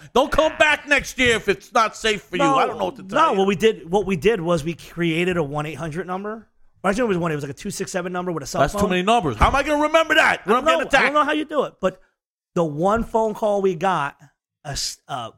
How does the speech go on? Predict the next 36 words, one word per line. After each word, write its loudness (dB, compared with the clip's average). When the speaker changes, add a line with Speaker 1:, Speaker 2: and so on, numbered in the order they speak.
Speaker 2:
paid 0
member -6
of -8
the -8
venue -10
did -8
something -8
out -6
of -10
place, -12
and -14
they -10
were -18
fired -12
that -14
day. -18
Speaker 1:
There -14
you -12
go. -18
One, -12
Speaker 2:
So -4
Speaker 1:
two, -4
Speaker 2:
we're -2
Speaker 1:
three. -10
Speaker 2:
trying. -4
We're -8
trying. -6
We're -4
Speaker 1:
Yeah. 2
Speaker 2:
getting 2
a 2
little 2
bit 0
better -2
at -2
time. -12